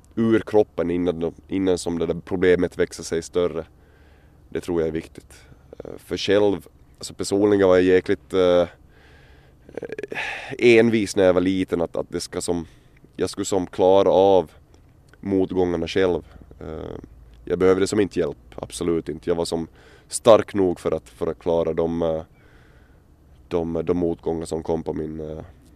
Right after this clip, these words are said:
kom på min stig. Men där blir man ju också klokare ju äldre man blir. Men hade jag som kunnat gå tillbaka då tio år och,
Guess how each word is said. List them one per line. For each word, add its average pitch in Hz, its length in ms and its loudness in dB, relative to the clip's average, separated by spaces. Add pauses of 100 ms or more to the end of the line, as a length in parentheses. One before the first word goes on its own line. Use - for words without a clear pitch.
(380)
kom 80 160 -6
på 85 100 -6
min 82 160 -6
stig. 82 500 -12 (760)
Men 95 160 -2
där 98 180 6
blir 101 160 2
man 95 100 4
ju 98 60 6
också 95 400 0 (300)
klokare 92 520 0
ju 85 160 2
äldre 82 240 0
man 82 180 -2
blir. 82 460 -6 (840)
Men 82 320 -2 (180)
hade 101 220 0
jag 95 100 4
som 95 140 -4
kunnat 92 240 0
gå 95 160 4
tillbaka 101 580 4
då 87 200 4 (220)
tio 90 280 -2
år 87 300 6
och, 80 160 -4